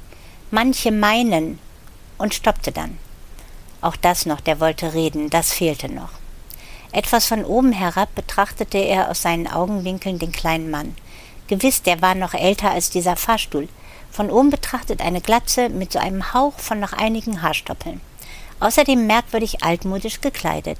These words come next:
im verknitterten Anzug, weißes Hemd, blau-weiß gestreifte Krawatte. Eigenartig, aber auch nicht sehr besonders. „Manche meinen“, hub der Mann erneut an.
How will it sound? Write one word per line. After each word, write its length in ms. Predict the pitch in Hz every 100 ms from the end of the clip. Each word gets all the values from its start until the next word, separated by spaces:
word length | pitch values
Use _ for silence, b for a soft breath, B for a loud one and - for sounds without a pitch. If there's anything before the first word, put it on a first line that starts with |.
| -
im 140 | 180
verknitterten 680 | - 170 - 202 196 202 208
Anzug, 520 | - 247 - 233 -
weißes 400 | 175 180 185 -
Hemd, 280 | 214 214 - B B B
blau-weiß 560 | - 196 196 170 175 -
gestreifte 480 | - - 147 -
Krawatte. 520 | 202 - 196 151 - - - B B B B -
Eigenartig, 640 | 208 247 202 170 220 220
aber 200 | 196 180
auch 80 | 165
nicht 180 | 208 -
sehr 140 | 196
besonders. 640 | 190 170 151 156 151 - - - - - - B B B B B B
„Manche 500 | 190 185 226 240 240
meinen“, 680 | 208 180 175 190 220 254 285 - - -
hub 160 | 165
der 140 | - 156
Mann 180 | 160
erneut 460 | 156 156 156 156 -
an. 240 | 160 156